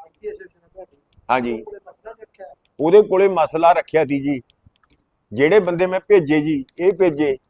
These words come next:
Speaker 2: ਹੋਰ ਦੋ ਤਿੰਨ ਭੇਜੇ ਜੀ, ਵੀ ਕਾਕਾ ਐਂ ਨਾ ਬੈਠ ਕੇ ਹਿਸਾਬ ਕਰ ਲਓ। ਮੈਂ ਕਿਹਾ ਤੂੰ ਐਂ ਕਰੀ ਮੈਨੂੰ ਵੀਹ ਪੱਚੀ ਲੱਖ ਰੁਪਇਆ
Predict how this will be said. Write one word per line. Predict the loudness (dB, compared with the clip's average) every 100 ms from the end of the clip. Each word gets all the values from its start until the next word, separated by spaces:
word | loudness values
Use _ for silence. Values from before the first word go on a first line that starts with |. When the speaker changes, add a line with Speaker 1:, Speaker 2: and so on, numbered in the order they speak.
| _ _ _ _ _ _ 0
Speaker 2:
ਹੋਰ | 2 4
ਦੋ | 4
ਤਿੰਨ | 2 -2
ਭੇਜੇ | -4 -8 -8 -12
ਜੀ, | -14 -20 -8
ਵੀ | -4
ਕਾਕਾ | 0 0 2
ਐਂ | -2 -2
ਨਾ | -4
ਬੈਠ | 0 0 -2
ਕੇ | -6
ਹਿਸਾਬ | -2 0 0
ਕਰ | -2 -2
ਲਓ। | 0 0 -4 _ _ -10
ਮੈਂ | -2 2 2
ਕਿਹਾ | 2 4 4
ਤੂੰ | 4 -4
ਐਂ | -4
ਕਰੀ | -4 -6
ਮੈਨੂੰ | -6 -14 -18
ਵੀਹ | -16
ਪੱਚੀ | -12 -8 -4
ਲੱਖ | -4 -4
ਰੁਪਇਆ | -8 -4